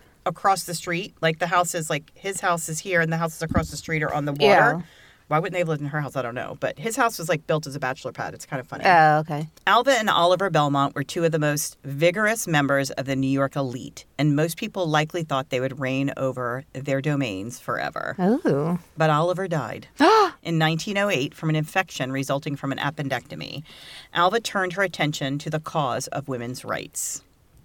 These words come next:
Speaker 1: When her husband died, she moved back to the Marble House and had a Chinese tea house constructed on the seaside cliff. I mean,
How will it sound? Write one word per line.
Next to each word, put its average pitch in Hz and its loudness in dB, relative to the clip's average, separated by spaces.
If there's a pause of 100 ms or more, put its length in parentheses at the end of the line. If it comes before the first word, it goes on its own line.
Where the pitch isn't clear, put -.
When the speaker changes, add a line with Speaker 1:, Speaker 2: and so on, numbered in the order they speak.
(300)
Speaker 1:
When 180 0
her 180 2
husband 233 0
died, 143 4
she - -2
moved 165 -2
back 165 2
to 208 -10
the 240 -4
Marble 143 2
House 139 0
and 156 -4
had 151 0
a 156 -8
Chinese 214 -4
tea 220 -8
house 131 -4
constructed 165 -6
on - -2
the 160 0
seaside 156 -4
cliff. - -10 (760)
I - -16
mean, 170 -6